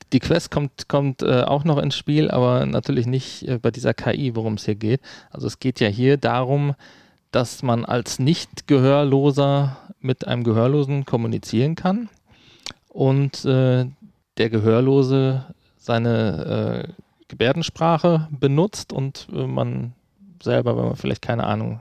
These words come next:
hat, äh, das versteht. Und dafür brauchst du eine Augmented Reality Brille, äh, damit du natürlich dein Gegenüber zum einen siehst. Das kann die Quest jetzt so nicht leisten.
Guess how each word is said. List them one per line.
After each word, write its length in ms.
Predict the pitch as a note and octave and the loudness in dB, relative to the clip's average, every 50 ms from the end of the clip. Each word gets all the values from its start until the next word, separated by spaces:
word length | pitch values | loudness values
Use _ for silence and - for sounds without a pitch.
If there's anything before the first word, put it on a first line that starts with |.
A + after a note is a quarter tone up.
| _ _ | _ _
hat, 320 | - A2+ G2 - - - _ - - - - - - - - - _ - | -8 -8 -8 -8 -10 -20 _ -20 -20 -20 -20 -20 -20 -20 -20 -20 _ -14
äh, 160 | - - - - | -8 -6 -6 -4
das 240 | - - - - | -4 -6 -6 -4
versteht. 500 | - - - - - - - - - - | -4 -4 -4 -4 -6 -8 -8 -8 -8 -8
Und 220 | - - - - - | -8 -8 -6 -4 -4
dafür 180 | F#2 - - | -2 -2 -2
brauchst 300 | - - G#2+ A2 - - | -2 0 -2 -2 -2 -2
du 40 | G#2 | -4
eine 100 | G#2 G#2+ | -2 -2
Augmented 440 | - - - A2+ A#2 C#3 C#3+ C#3 C3+ | -4 -4 0 0 0 2 0 0 0
Reality 460 | C3 C3 C3 C3+ C3+ C3 - - B2+ | 2 2 2 4 2 0 -2 -4 -4
Brille, 380 | - C3 B2 B2 B2+ B2+ B2 - - - - - - - - - - - - - - - - _ _ _ _ _ _ _ _ - - | -2 0 2 4 4 4 2 0 -2 -18 -20 -20 -20 -20 -20 -20 -20 -20 -20 -20 -20 -20 -20 _ _ _ _ _ _ _ _ -20 -8
äh, 280 | - C3+ B2+ A#2 A#2 A2+ | -2 0 2 2 2 2
damit 300 | G#2+ A2 G#2+ B2 A2+ C3+ | 2 0 0 0 2 2
du 40 | A#2 | 2
natürlich 340 | A2 G#2+ - - A#2+ A2+ - | 2 2 0 0 -2 -2 0
dein 180 | - G#2 G2+ C3 | 0 0 0 2
Gegenüber 640 | A#2 A2+ G#2 A2+ A2+ A#2 A#2 D3 C#3+ C#3+ C#3 A#2+ - - - | 2 2 2 2 0 0 2 4 4 4 2 0 -2 -10 -6
zum 180 | - C#3 A#2+ | -4 -4 -2
einen 300 | G#2+ B2 C3 C3 C3 B2+ | 0 0 0 2 0 0
siehst. 320 | B2 B2+ C#3+ D3+ C#3+ - _ - | 0 2 0 0 0 -2 _ -6
Das 180 | A2+ - - | -6 -6 -6
kann 220 | - - A#2+ B2 A#2 | -6 -4 -4 -4 -4
die 80 | A#2 | -6
Quest 360 | - - - A#2 A#2 - - | -4 0 0 0 0 2 0
jetzt 180 | A#2 G#2+ - - | -2 -2 -2 -2
so 140 | - A2+ A#2 | -4 -2 2
nicht 200 | A#2 C3 - - | 2 0 0 2
leisten. 520 | B2 B2+ C3+ D3 C#3 - - - D#3 C#3 | 2 2 4 2 2 0 -2 -4 -4 -4